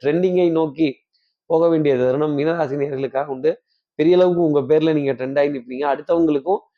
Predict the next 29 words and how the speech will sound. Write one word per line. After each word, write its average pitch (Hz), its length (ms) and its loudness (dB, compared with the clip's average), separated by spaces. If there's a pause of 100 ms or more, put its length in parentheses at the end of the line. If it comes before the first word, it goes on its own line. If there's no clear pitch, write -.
(180)
ட்ரெண்டிங்கை 170 400 0
கொடுக்க 151 280 -2
வேண்டிய 147 260 0
நிலை 139 360 -2
அப்படிங்கிறது 131 440 -8
நிச்சயம் 147 360 -4
உண்டு. 143 180 -6
கோவில் 160 260 0
வழிபாடுகள், 143 640 -4
பிரார்த்தனைகள், 139 640 -2 (420)
எல்லா 160 240 2
தெய்வங்களுடைய 165 680 2
வழிபாடுகள் 143 640 -2
பெரிய 156 220 0
அளவுக்கு 156 320 -2
மகிழ்ச்சி 151 360 -6
தர 139 180 0
வேண்டிய 120 320 -2
அமைப்பு 120 440 -10 (380)
மீனராசி 151 460 0
நேயர்களுக்காக 123 840 -4 (360)
உண்டு. 117 340 -6 (320)
இப்படி 139 280 -2
எல்லா 139 240 0
ராசி 139 320 -2
நேயர்களுக்கும் 135 680 -4
எல்லா 127 380 -2
வளமும் 139 380 -4
நலமும் 151 400 -6